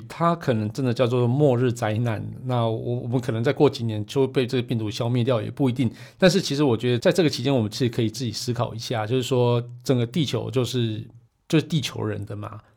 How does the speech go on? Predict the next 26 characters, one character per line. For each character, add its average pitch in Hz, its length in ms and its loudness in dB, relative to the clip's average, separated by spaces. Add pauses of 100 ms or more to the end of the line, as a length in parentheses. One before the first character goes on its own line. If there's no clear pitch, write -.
(140)
那 147 120 6
大 139 160 6
家 135 160 6
就 135 220 2
是 135 80 2
还 110 180 0
在 117 280 0
那 120 80 0
边 117 420 0 (340)
什 - 140 -8
么， 110 100 -2
什 110 140 -10
么 131 80 -6
贸 135 180 4
易 131 120 -2
战 120 340 2
啊， 110 340 -2 (280)
怕 143 120 2
来 117 120 6
怕 120 160 4
去 104 240 -8
啊， - 120 -14 (200)
然 120 100 -6
后 - 20 -4
这 117 200 -4
些 117 260 -4